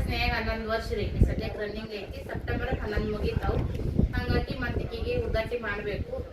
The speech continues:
ಮೇದೊಳಗ ಡೇಟ್ ತೆಗಿಬೇಕಂತ ಅನ್ಕೊಂಡಿವಿ. ನಮ್ಗ ಹೆಂಗಾಗುತ್ತೋ ಅಷ್ಟು, ಜಾಸ್ತಿ ಆಡಂಬರನೂ ಇಲ್ಲ, ಮತ್ ಮಾಡಿಲ್ಲ ಅನ್ನಂಗುನೂ ಇಲ್ಲ. ಯಾಕಂದ್ರೆ ನಮ್ಮ ಮಕ್ಕಳದು ನಾವು ಮಾಡಾರ್ದ ಯಾರು ಮಾಡಂಗಿಲ್ಲ.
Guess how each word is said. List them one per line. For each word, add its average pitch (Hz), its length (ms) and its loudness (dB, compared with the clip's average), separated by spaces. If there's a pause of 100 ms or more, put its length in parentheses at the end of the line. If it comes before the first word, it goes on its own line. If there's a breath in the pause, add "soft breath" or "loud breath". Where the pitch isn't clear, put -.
(160)
ಮೇದೊಳಗ 220 460 0 (240)
ಡೇಟ್ 214 240 0
ತೆಗಿಬೇಕಂತ 208 520 -2
ಅನ್ಕೊಂಡಿವಿ. 196 600 -4 (540)
ನಮ್ಗ 254 280 -2 (300)
ಹೆಂಗಾಗುತ್ತೋ 254 680 0
ಅಷ್ಟು, 233 760 -4
ಜಾಸ್ತಿ 220 420 0
ಆಡಂಬರನೂ 226 560 0
ಇಲ್ಲ, 214 220 2 (280)
ಮತ್ 196 200 -6
ಮಾಡಿಲ್ಲ 208 500 2
ಅನ್ನಂಗುನೂ 220 400 -2
ಇಲ್ಲ. 202 240 -2 (180)
ಯಾಕಂದ್ರೆ 214 380 -6
ನಮ್ಮ 233 260 -2
ಮಕ್ಕಳದು 233 320 -2
ನಾವು 214 260 0
ಮಾಡಾರ್ದ 208 380 -2 (680)
ಯಾರು 247 260 2
ಮಾಡಂಗಿಲ್ಲ. 202 480 -2